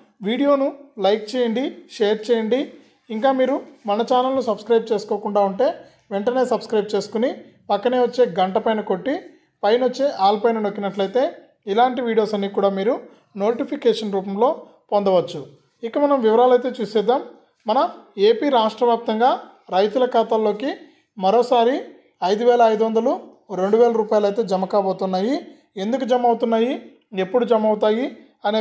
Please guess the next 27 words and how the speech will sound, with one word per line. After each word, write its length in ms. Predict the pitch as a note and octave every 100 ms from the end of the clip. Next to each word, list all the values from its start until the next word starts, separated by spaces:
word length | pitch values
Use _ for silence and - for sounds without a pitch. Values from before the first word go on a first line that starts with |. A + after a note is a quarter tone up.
| G3+
వివరాలు 300 | G3+ A3+ A#3 G#3+
కనుక 140 | G#3+ G#3
మనం 120 | C4 - - _ G3
ఒకసారి 280 | F3+ A3 G#3
చూసినట్లయితే 640 | G#3+ G3+ G#3 G#3 G3 G3 B3 - - _ _ _ _ _ _ _ _ F3+
దానికి 220 | F#3+ A3 A3+
సంబంధించినటువంటి 760 | G#3+ A#3 A#3 B3 A3 G#3 A3+ D4 - _ _ F#3
నోటిఫికేషన్ 580 | G3+ B3+ - A3 G#3+ G#3
కూడా 120 | G#3
మీకు 140 | G#3 G3
ఇక్కడ 160 | G#3 B3 - - _ _
చూపించడం 400 | A3+ G3 G3+ A3 G#3
జరుగుతుంది. 420 | F#3 F#3 G3 G#3 D4+ - - _ A3+
ఇక్కడ 140 | A#3 A#3+
మీరు 120 | A#3
చూడొచ్చు, 340 | A#3 A3+ A3+ C4+ E4+ - - - F#3+
ఆధార్ 320 | A#3 C#4 D4 - G3+
అనుసంధానం 520 | A3 B3 A#3+ A#3+ A#3 A3
లేక 160 | G#3 B3 E4+ - _ _ F#3
లభించని 460 | F#3+ A#3+ A#3+ A#3+ C#4+ A4+ - _ F3+
భరోసా 340 | F#3 G#3 A3 A3+
అనేసి 220 | G3+ G3 G3+
అయితే 180 | F#3+ C4+ - - _ F#3+
మనకు 180 | F#3+ G3+
ఒక 100 | F#3+
అప్‌డేట్‌ని 300 | F3+ A3+ A3
అయితే 120 | G#3+